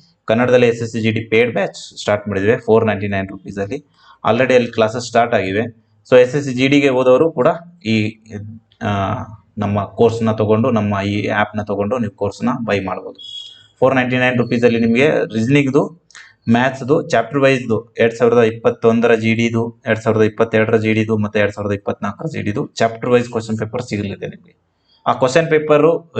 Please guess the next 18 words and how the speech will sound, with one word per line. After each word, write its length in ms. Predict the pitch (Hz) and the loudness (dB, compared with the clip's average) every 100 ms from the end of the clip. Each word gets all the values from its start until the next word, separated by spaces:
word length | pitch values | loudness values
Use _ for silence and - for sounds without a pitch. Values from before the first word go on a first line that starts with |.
| 110 | -2
ಫೋರ್ 200 | - 123 | 2 2
ನೈಂಟಿ 200 | 123 120 | 2 0
ನೈನ್ 200 | 120 117 | 2 0
ರುಪೀಸ್ 280 | 117 117 113 | -2 -6 -4
ವರ್ತ್ 300 | 113 107 104 | 2 2 0
ಆಗುತ್ತೆ. 300 | 98 - - | -6 -8 -12
ಯಾಕಂತಂದ್ರೆ 600 | 104 135 123 131 139 127 - | -2 0 2 2 2 0 0
ಒಂದ್ 200 | 120 120 | 2 2
ಬುಕ್ 220 | 143 143 | 2 2
ತಗೊಂಡ್ರೆ 340 | 127 127 123 | 2 4 4
ನೀವು 240 | 120 110 113 | 2 2 2
ಮ್ಯಾಥ್ಸ್‌ದು 440 | 107 107 104 107 | 2 -2 -6 -8
ಅಥವಾ 420 | 120 _ - 117 | -8 _ -4 2
ಯಾವುದೇ 240 | 110 104 123 | 4 6 4
ಒಂದ್ 160 | 123 | 4
ಬುಕ್ 180 | 110 - | 2 0
ತಗೊಂಡ್ರು 340 | 110 110 113 | 0 2 4
ಅದು, 260 | 110 120 143 | 4 4 0